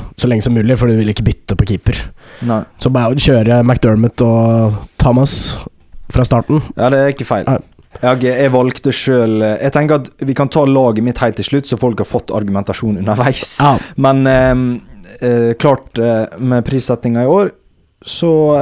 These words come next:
Speaker 2: er det mange som velger en billigere keeper enn fem fem. Må bare nevne Mats Hedenstad Christiansen også på Lillestrøm,
Speaker 1: Ja.
Speaker 2: som er en god målvakt.
Speaker 1: Og så hadde vi jo i våres, eh, F P L-podcast, så hadde
Speaker 2: Mm.
Speaker 1: vi jo en som hadde litt, eh,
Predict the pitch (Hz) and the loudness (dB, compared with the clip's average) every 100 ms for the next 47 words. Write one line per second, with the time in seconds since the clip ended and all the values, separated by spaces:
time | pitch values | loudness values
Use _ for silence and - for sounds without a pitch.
0 | 139 139 156 160 175 165 165 165 160 139 | -2 -2 -2 0 0 0 -2 -2 -2 0
1 | 147 156 131 90 92 101 95 85 90 107 | 0 0 0 -2 -4 -6 -6 -8 -6 -4
2 | 98 - 90 110 110 113 107 107 110 107 | -4 -4 -4 -2 0 0 0 0 -2 -4
3 | - - 104 107 - 101 113 - - 90 | -6 -6 -4 -4 -6 -6 -8 -8 -8 -8
4 | 90 101 95 92 - 92 92 120 - 92 | -6 -6 -6 -8 -8 -6 -2 -2 -2 -6
5 | 87 90 92 92 85 101 - 120 107 110 | -6 -6 -6 -6 -6 -10 -8 -4 -2 -2
6 | 101 95 95 95 - - - _ - - | 0 0 -2 -2 -8 -16 -20 _ -20 -20
7 | - - - _ - 127 123 151 147 113 | -20 -20 -20 _ -6 -2 2 2 2 2
8 | 107 117 135 143 123 127 131 123 104 113 | 2 2 4 4 4 2 2 2 2 0
9 | - - 117 113 113 - - - - - | 0 2 2 2 0 -2 -4 -2 -2 -2
10 | 110 107 - 117 - 147 - - 143 139 | -2 0 0 0 2 0 0 0 2 2
11 | 101 110 117 110 110 120 107 110 - 113 | 2 2 0 0 0 0 0 -4 -2 -2
12 | 104 98 73 | -2 -2 -4